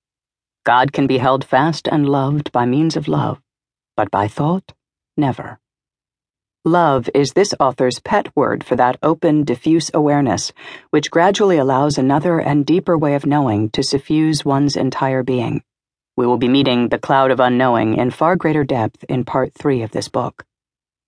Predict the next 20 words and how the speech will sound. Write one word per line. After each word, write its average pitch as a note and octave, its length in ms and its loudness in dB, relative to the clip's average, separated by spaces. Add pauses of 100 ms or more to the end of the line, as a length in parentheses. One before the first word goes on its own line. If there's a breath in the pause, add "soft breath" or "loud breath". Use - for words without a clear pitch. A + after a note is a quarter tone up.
(420)
It's G#3 160 0
a A#3+ 60 4
little C#4 200 4
bit F#3 200 4
like D3 240 0
learning D#3+ 360 2
to C#3+ 100 -2
see D3+ 260 0
in B2+ 80 0
the A2+ 80 0
dark. A#2 440 -2 (600)
Our C#3+ 80 4
normal D#3 260 6
daytime D3+ 440 2
vision D3 300 2
relies C#3 360 2
primarily D3+ 560 2
on C3+ 140 2
the D#3+ 60 -2
cones, B2+ 560 -2